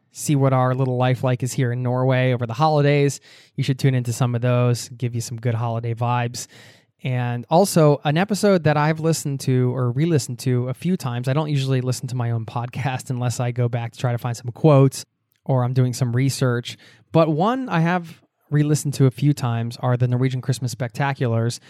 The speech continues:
and also an,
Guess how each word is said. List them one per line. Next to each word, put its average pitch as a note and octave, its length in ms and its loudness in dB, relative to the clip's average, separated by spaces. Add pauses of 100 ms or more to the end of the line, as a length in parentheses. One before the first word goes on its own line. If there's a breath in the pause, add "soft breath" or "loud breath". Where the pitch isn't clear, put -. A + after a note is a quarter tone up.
(240 loud breath)
and B2+ 180 -2
also C#3 800 4 (800 soft breath)
an, C3+ 320 -4